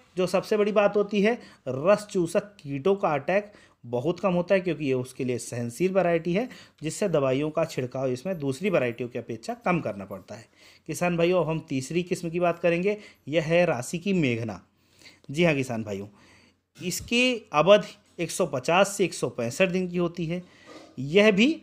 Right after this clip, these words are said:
भारी मिट्टी में होती है, लेकिन मध्यम सिंचाई, जैसे छः सौ साठ भारी मिट्टी में अच्छी सिंचाई के साथ लगती है, यह भारी मिट्टी में मध्यम सिंचाई के साथ लग जाती है। इसके पूरे बहुत बड़े, मतलब इसका जो वजन होता है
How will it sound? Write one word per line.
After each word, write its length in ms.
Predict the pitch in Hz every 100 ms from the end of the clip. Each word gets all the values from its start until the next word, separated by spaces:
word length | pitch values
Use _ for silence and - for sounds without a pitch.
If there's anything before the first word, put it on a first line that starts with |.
| 127
भारी 480 | 117 - 147 180
मिट्टी 340 | 220 202 - 160
में 140 | 147
होती 340 | 139 123 123 170
है, 160 | 277 - - _
लेकिन 200 | 202 214
मध्यम 340 | 196 151 214
सिंचाई, 360 | 175 139 127 120
जैसे 460 | 139 143 208 208 208 _ _ -
छः 120 | 156
सौ 160 | 165
साठ 200 | 180 208
भारी 320 | 180 131 156 202
मिट्टी 300 | 202 196 214
में 120 | 233
अच्छी 340 | 247 185 - 233
सिंचाई 320 | 180 160 143
के 100 | 143
साथ 240 | 139 135
लगती 300 | 127 120 -
है, 140 | 185 269 - - _
यह 100 | 180
भारी 380 | 202 131 151 190
मिट्टी 320 | 220 185 180
में 100 | 196 285
मध्यम 380 | 214 151 185
सिंचाई 340 | 185 156 151 143
के 80 | 156
साथ 180 | 196 254 - - _
लग 180 | 156 180
जाती 320 | 156 123 123
है। 140 | 117 98 - - _
इसके 260 | 170 160 240
पूरे 320 | - 190 214
बहुत 360 | 185 135 135 170
बड़े, 360 | 165 185 214 220 - _
मतलब 580 | 147 165 165 190 233 -
इसका 320 | 165 165 - 185
जो 140 | 170
वजन 400 | 143 135 147 220
होता 220 | 170 123
है 200 | 139 196